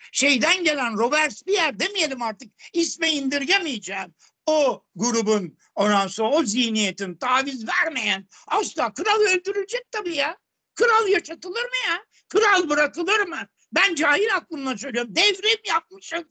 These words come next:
Milyonlarca, yüz bin, hadi milyonlar demeyeyim de, yüz binlerce insan ölmüş. Çocuklar ölmüş. E, ro-, e, kralı, kraliçeyi kim tutar?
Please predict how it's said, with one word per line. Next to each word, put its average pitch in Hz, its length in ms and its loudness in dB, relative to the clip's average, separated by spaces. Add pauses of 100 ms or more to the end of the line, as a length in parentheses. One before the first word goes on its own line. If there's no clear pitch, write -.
(200)
Milyonlarca, 381 840 2
yüz 330 260 -4
bin, 311 120 -6
hadi 339 200 2
milyonlar 339 600 -8
demeyeyim 403 360 -12
de, - 140 -8 (220)
yüz 285 500 4
binlerce 311 680 2
insan 330 560 0
ölmüş. 294 200 -12 (340)
Çocuklar 349 880 4
ölmüş. 302 400 -2 (280)
E, - 60 2
ro-, 269 640 2
e, 262 60 -4
kralı, 403 480 0
kraliçeyi 359 600 -4
kim 415 220 -2
tutar? 349 360 0